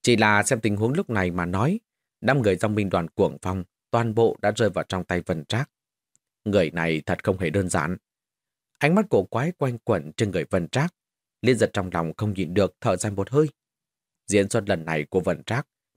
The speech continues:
mặc dù có vài phần gượng gạo, nhưng hắn lại lấy cái cớ tốt nhất.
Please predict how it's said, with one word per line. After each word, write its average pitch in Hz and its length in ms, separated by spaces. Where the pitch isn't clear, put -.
mặc 135 160
dù 143 100
có 208 140
vài 151 180
phần 113 220
gượng 117 200
gạo, 110 240
nhưng 101 200
hắn 107 260
lại 87 360
lấy 104 180
cái 120 160
cớ 127 220
tốt 165 160
nhất. 202 200